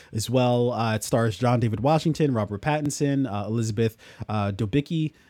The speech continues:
or Debicki. I don't know how to pronounce her last name. Uh, and Aaron Taylor Johnson, uh, and is due out, uh, for now, uh, on July seventeenth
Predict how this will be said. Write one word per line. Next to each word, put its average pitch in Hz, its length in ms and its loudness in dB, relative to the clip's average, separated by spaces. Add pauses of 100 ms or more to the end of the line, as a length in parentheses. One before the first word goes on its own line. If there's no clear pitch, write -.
(100)
or 107 220 -4
Debicki. 104 540 -4 (180)
I 98 80 -8
don't 98 100 -4
know 90 60 -4
how 90 60 -6
to 87 40 -10
pronounce 95 240 -6
her 98 60 -8
last 95 200 -4
name. 104 160 -4
Uh, 101 200 -2
and 104 180 -6
Aaron 131 400 4
Taylor 117 360 2
Johnson, 123 580 2
uh, 101 80 -6
and 107 200 0
is 104 120 -2
due 117 180 2
out, 113 320 2 (520)
uh, 117 380 0
for 160 220 6
now, 139 480 8
uh, 123 420 2
on 131 220 6
July 123 400 6
seventeenth 123 720 4